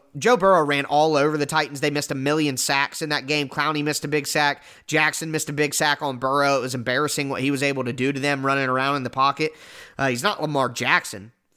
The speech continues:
for Christ's sake. I mean, but either way, um, Burrow did a number on the Titans. It was an embarrassing loss, and it was a moment that John Robinson basically let heads roll after that. He cut Joseph. Um, he brought in Breon Borders.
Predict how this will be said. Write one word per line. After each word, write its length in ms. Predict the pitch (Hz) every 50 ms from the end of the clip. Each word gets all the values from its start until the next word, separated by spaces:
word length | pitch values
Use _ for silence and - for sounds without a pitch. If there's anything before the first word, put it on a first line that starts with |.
| _ _ _ _ -
for 100 | 123 113
Christ's 300 | - 139 117 107 - -
sake. 320 | - 123 127 143 - -
I 120 | - 131 131
mean, 340 | 135 135 131 127 123 123 127
but 320 | 170 262 277 240 196 - - - - - - - - - _ _ -
either 280 | 190 262 277 302 294
way, 380 | 247 185 143 135 127 123 127 - - - - - - _
um, 440 | - 143 160 160 160 156 147 135 - _ _ _ _ _ -
Burrow 220 | 180 196 214 208
did 160 | 175 196 202
a 60 | 202 190
number 380 | 175 175 170 175 180 180 -
on 200 | 165 165 170 170
the 40 | 170
Titans. 600 | - 185 165 160 160 156 160 165 160 151 - -
It 80 | - 147
was 160 | 151 147 135
an 80 | 151 147
embarrassing 540 | 143 135 151 160 175 175 156 - 165 151 151
loss, 360 | 151 156 156 156 147 - -
and 80 | 151
it 60 | 156 156
was 120 | 160 147
a 40 | 160
moment 440 | 156 170 214 262 240 226 190 156 165
that 280 | 175 170 160 143 - 143
John 280 | 131 190 208 214 185
Robinson 480 | 175 175 180 175 165 151 135 143 147 143
basically 480 | 147 147 143 135 - - 151 147 139
let 220 | 135 139 147 - 101
heads 340 | 123 156 156 147 135 120 113
roll 400 | 120 139 143 139 120 113 - - - - - - -
after 300 | 131 151 156 - 143 135
that. 240 | 147 151 143 127 123
He 40 |
cut 300 | 123 - 185 190 185 -
Joseph. 680 | 151 143 170 170 170 165 - - 170 170 165 160 - - - - - - - -
Um, 500 | 127 131 135 131 131 131 123 123 123 - _ -
he 160 | 123 139 131
brought 260 | 131 165 165 165 165
in 100 | 165 156
Breon 420 | 143 165 160 156 151 143 135 135
Borders. 540 | 135 156 175 180 180 170 170 170 165 - -